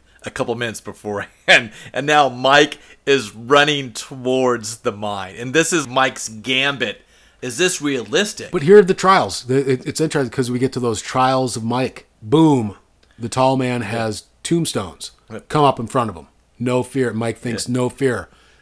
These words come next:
Speaker 2: Jumps over them. All of a sudden, mud,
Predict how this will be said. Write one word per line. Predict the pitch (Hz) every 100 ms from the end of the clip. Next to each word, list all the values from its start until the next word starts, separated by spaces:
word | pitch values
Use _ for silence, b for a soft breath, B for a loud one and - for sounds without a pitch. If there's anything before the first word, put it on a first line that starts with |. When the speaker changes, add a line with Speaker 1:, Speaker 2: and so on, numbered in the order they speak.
| b
Speaker 2:
Jumps | - 135 131
over | 147 135 120
them. | 92 71 _ _ -
All | 127 135
of | 135
a |
sudden, | - 135 127 127 -
mud, | 120 123 127 135 147